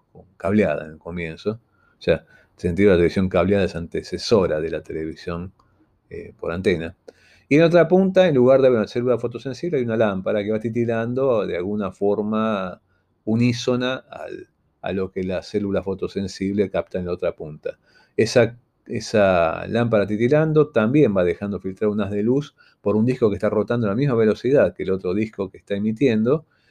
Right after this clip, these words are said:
y eso va configurando, eh, el tejido, ¿no? Esto se parece a la imagen de un tapiz, como se parece a la imagen de un tapiz la computadora que estamos viendo en este momento, o la historia de la televisión. Son imágenes que tienen mucho de tapicería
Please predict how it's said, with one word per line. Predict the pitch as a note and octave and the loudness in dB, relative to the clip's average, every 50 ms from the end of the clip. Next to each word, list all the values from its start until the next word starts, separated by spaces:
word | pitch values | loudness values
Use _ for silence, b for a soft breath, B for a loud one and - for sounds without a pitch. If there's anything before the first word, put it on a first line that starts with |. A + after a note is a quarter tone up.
| _ _ _ _ _ | _ _ _ _ _
y | - C#3 D#3 | 2 4 4
eso | F3 F3 - - F3+ F3+ F#3+ F#3 F#3 - | 4 4 2 2 2 2 2 2 -2 -6
va | - A2+ A#2 A#2+ B2 A#2+ | -6 -2 0 0 0 -2
configurando, | - C3 A#2+ - C3 C3+ C#3+ D#3 D#3 C#3 B2+ B2 B2 B2 C3+ D#3 F3 F3+ - _ _ _ _ _ _ | -4 -8 -6 -4 -2 0 2 2 2 2 2 0 -4 -4 -4 -4 -4 -6 -10 _ _ _ _ _ _
eh, | - F#2+ F2+ F2+ F2+ E2+ E2+ F2 - - | -6 -6 -4 -4 -4 -4 -6 -8 -8 -8
el | A2+ G#2+ A2 | -8 -4 -2
tejido, | A2+ A#2+ A#2 - C#3 C3 B2 B2+ C3 C#3+ D#3 D3 - _ _ | -2 -4 -2 -2 0 0 2 2 0 0 -4 -8 -12 _ _
¿no? | C#3 C#3 D3 | -14 -14 -14
Esto | - - - | -12 -14 -12
se | - - F#2+ | -8 -8 -8
parece | F#2 - F2 G2 G2+ G2 - - F#2+ | -4 -2 0 2 2 2 0 -4 -8
a | F#2 | -8
la | F2+ | -8
imagen | F2+ F#2 F#2+ - - E2 F2 | -8 -10 -12 -12 -12 -8 -6
de | F#2 | -4
un | F#2 F#2+ F#2 | -4 -4 -2
tapiz, | - F2+ F2 - D3+ C3+ A#2 A2+ - - - | -4 -4 -2 2 2 2 2 2 -2 -8 -18
como | _ - - - - | _ -20 -20 -18 -16
se | - - | -16 -16
parece | - - - - F2 E2+ - D#2 | -14 -12 -10 -10 -10 -10 -10 -10
a | D2+ | -10
la | D#2+ E2 | -10 -10
imagen | E2 E2 F2 E2+ | -10 -10 -10 -10
de | E2+ E2+ | -10 -10
un | D#2 | -8
tapiz | - D#2+ D#2 - F#2+ F#2+ F#2+ | -6 -6 -4 -4 -6 -6 -4
la | D#2+ D2 | -6 -6
computadora | - E2 D2+ D#2 E2+ - - E2+ E2 D#2+ | -6 -8 -12 -12 -8 -4 -2 0 0 -2
que | D2 | -2
estamos | - - E2+ D#2 | -4 -8 -8 -4
viendo | E2 F#2 F2+ - E2 | -2 -2 -2 -2 -4
en | D#2+ | -10
este | D#2 - - | -10 -10 -6
momento, | - F#2 A2 B2+ C3 B2+ B2 A#2+ A2+ A2 A2 A2 A2 b b b b b b b b - | -2 0 2 2 2 2 0 2 4 4 4 4 2 b b b b b b b b -2
o | E2+ E2+ | -2 0
la | E2+ | 0
historia | D#2 - - G2 | -2 0 0 0
de | F#2 E2+ | 2 0
la | |
televisión. | D#2+ E2 D#2+ E2 F2+ F#2 - C#3+ C#3 A#2+ A#2 A#2+ A#2+ A#2+ | 0 -2 0 0 0 0 2 2 2 4 2 0 -2 -6
Son | - - F2 | -8 -8 -6
imágenes | F#2 F#2+ F#2 F2+ F2+ E2 | -6 -6 -6 -6 -6 -6
que | |
tienen | F2 E2+ E2+ | -6 -4 -2
mucho | G2+ B2+ B2 - - E2+ | 0 -2 -2 -2 -4 -4
de | E2 - | -4 -4
tapicería | - F2 E2+ - F2+ F#2 - - G2+ A#2 B2 A2+ G#2+ G#2+ G#2+ G#2+ A2+ | -4 -6 -8 -8 -12 -12 -6 -2 0 2 4 4 4 4 2 2 -2